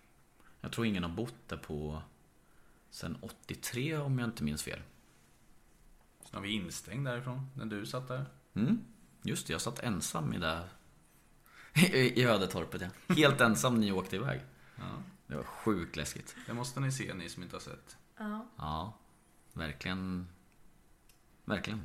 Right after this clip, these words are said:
Speaker 3: Men i det huset var det också typ, om vi står på undervåningen,
Speaker 1: Mm.
Speaker 3: då börjar man ju höra direkt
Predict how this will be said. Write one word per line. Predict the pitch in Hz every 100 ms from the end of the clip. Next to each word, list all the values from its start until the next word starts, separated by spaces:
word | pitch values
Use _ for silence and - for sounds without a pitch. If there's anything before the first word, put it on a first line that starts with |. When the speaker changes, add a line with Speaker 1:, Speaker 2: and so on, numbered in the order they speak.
| - - -
Speaker 3:
Men | 220 220
i | 220
det | 233 294 285
huset | 180 - 185 190
var | 175
det | 180
också | - - - 254
typ, | 196 -
om | 196 202
vi | 233
står | 233 208
på | 185 202 190 185
undervåningen, | 196 196 180 175 165 170 208 240 240 - - - - - _ - _ -
Speaker 1:
Mm. | 82 92
Speaker 3:
då |
börjar | 220 233 226
man | 226
ju | 202
höra | 220 196 175
direkt | 175 185 226 - - -